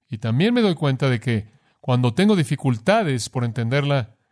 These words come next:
entra en mayor profundidad. Y después, cuando estoy teniendo dificultades en el púlpito,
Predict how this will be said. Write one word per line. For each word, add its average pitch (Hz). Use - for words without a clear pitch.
entra 175
en 127
mayor 120
profundidad. 120
Y 139
después, 139
cuando 151
estoy 143
teniendo 160
dificultades 143
en 151
el 123
púlpito, 123